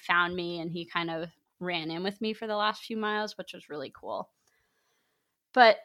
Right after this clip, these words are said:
your second marathon, at least in my experience, is a lot different from the first because you have that confidence. You have that lived experience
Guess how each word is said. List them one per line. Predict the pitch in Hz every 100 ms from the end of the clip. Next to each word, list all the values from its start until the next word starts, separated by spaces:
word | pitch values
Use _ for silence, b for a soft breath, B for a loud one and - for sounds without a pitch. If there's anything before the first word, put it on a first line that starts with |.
| -
your | 226
second | - 392 320
marathon, | 214 202 185 196 185 180
at | 180
least | 240 254 -
in | 208
my | 190 170
experience, | 170 - 160 170 180 214
is | 214
a | 202
lot | 202 226 208
different | 202 196 175 196 247 -
from | - 214
the | 190
first | 185 180 202
because | - 208 196
you | 180
have | 160 180
that | - -
confidence. | - 175 - 175 165 160
You | 196
have | - 202 202
that | 202 -
lived | 185 180 170
experience | 170 - 170 175 196 226 220